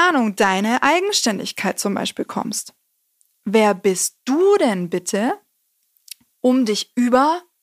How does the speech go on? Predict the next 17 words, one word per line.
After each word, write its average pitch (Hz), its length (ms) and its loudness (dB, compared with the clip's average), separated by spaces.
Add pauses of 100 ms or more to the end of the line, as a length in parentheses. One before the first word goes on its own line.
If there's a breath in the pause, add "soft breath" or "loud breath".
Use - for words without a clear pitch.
(160)
das 208 160 -2
Universum 208 540 0
zu - 120 -4
erheben 190 560 -2
und 226 200 -6
zu 208 100 -4
meinen, 196 440 0
du 208 140 -4
hast - 200 -4
ja 220 140 -2
alles 196 320 -4
geblickt 202 540 -4
und 269 160 -4
gecheckt, 214 640 -2
um 226 280 0
den 277 160 -4
Kontrolleur 320 560 0